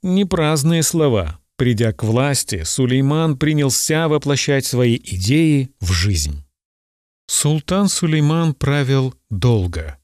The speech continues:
целых сорок шесть лет, и современникам запомнился как кануни, законник, законодатель. Это не зря.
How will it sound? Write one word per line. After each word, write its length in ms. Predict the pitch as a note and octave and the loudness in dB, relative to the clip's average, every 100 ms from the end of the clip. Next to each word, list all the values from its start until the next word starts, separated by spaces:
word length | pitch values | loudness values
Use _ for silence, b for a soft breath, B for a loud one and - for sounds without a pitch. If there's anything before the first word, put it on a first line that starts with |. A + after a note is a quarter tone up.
| _ | _
целых 720 | - - B2+ D3+ D3 C#3+ - - | -4 0 2 2 2 0 -4 -6
сорок 580 | - B2 B2 C#3 C3 | -2 0 2 0 -2
шесть 460 | - - G#2 G#2 - | -4 -2 -2 -2 -4
лет, 380 | F#2+ F2 - - | -6 -6 -8 -8
и 220 | - G#2+ | -4 -2
современникам 880 | G2+ A#2 G#2+ G#2 A2+ B2+ D3 - D3+ | -2 0 2 2 2 2 0 0 0
запомнился 760 | B2+ A2+ A2+ A2 A#2 C3+ - C#3 | 0 -2 0 2 2 0 -2 -4
как 440 | - A2+ A2 - _ _ - | 0 -2 -2 -10 _ _ -4
кануни, 640 | B2+ A#2 B2+ D#3+ D3+ D#2 - _ _ | 2 4 4 2 0 -4 -12 _ _
законник, 1000 | F#2+ E2+ G2 - C3 D#3+ D#3+ D3+ - - - | -4 -2 -4 -2 0 2 2 0 -2 -12 -6
законодатель. 880 | G2+ A#2+ - A2 A2 B2 F#2+ - E2+ _ _ - | -2 0 0 0 2 0 -2 -6 -14 _ _ -4
Это 320 | F3+ F#3+ F3+ | -4 0 0
не 140 | E3+ | 2
зря. 420 | C#3 C3+ D#3 C3 | 0 0 -2 -4